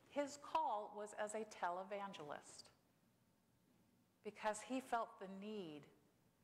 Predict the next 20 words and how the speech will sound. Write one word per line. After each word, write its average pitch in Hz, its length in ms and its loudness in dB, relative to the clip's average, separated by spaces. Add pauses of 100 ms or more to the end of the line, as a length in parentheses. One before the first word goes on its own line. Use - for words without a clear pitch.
(380)
to 202 120 0
bring 220 440 2
God 196 460 4 (280)
into 190 1040 0
children's 180 600 0
lives, 160 580 2
not 226 280 2 (160)
by 196 160 2 (120)
name, 165 420 -2
he 190 60 -6
wasn't 175 320 2
allowed 165 280 4
to 165 60 -10
do 160 220 -6
that, 147 260 0 (1400)
but 170 200 0
by 160 200 0 (120)
every 196 440 2
act 170 280 -2
of 156 60 -6